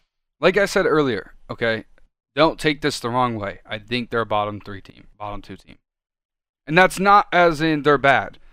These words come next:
Uh, I, Sib is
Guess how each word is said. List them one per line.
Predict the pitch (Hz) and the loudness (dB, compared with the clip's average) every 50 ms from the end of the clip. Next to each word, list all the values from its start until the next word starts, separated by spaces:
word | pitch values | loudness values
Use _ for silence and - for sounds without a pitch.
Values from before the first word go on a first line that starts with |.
| - - - _ _ _ _ _ _ _ _ _ _ | -20 -20 -20 _ _ _ _ _ _ _ _ _ _
Uh, | 127 127 120 117 - - | -6 -4 -2 -2 -4 -2
I, | - 143 160 151 127 110 - _ _ _ _ _ _ _ _ _ _ _ _ _ _ - | -2 0 0 0 -2 -8 -16 _ _ _ _ _ _ _ _ _ _ _ _ _ _ -10
Sib | - - - 220 240 214 | -4 6 8 8 8 8
is | 240 175 147 - | 4 0 0 -4